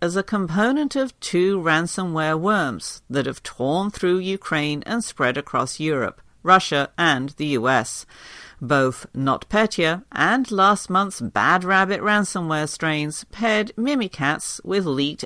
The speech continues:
N S A hacking tools to create automated attacks whose infections rapidly saturated networks with disastrous results.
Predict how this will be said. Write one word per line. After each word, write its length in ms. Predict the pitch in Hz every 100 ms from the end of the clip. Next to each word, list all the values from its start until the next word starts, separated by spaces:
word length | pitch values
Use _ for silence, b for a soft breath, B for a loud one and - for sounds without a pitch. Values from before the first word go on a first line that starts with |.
| -
N 160 | 139
S 220 | 147 143
A 140 | 160 165
hacking 500 | 175 208 202 180 156
tools 500 | - 143 120 - - B B B B B
to 100 | -
create 400 | 139 135 127 123
automated 680 | - 120 165 196 208 214 214
attacks 600 | 220 220 185 170 - - 151
whose 240 | 190 185 190
infections 760 | 185 - 254 247 - 220 208
rapidly 600 | - - 262 285 269 254
saturated 800 | 226 277 285 - 147 131 147 170
networks 680 | 185 190 165 135 - - -
with 340 | 190 240 233 -
disastrous 920 | 233 220 - 254 196 - 147 131 -
results. 580 | 156 143 131 - -